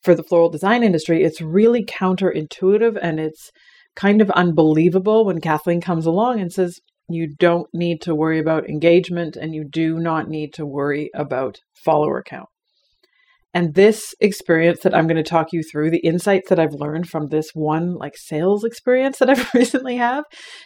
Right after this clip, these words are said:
is so helpful because it's a great example of how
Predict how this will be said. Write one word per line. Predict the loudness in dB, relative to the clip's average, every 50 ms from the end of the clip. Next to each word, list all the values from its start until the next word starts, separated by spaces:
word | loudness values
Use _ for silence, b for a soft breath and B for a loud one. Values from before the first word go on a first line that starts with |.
| B B 0
is | 2 2 2 2 0
so | -2 0 2 4 4 4 2 0 -2 -4
helpful | 0 2 2 2 2 2 0 2
because | 2 0 0 2 4 4
it's | 4 2 2
a | -2
great | -2 -2 0 2 4 4 4 2 0
example | -6 -8 -4 -2 0 0 0 0 2 2 2 2
of | 2 -2
how | -4 -8 -4 0 2 2 4 4 4 4 4 4 2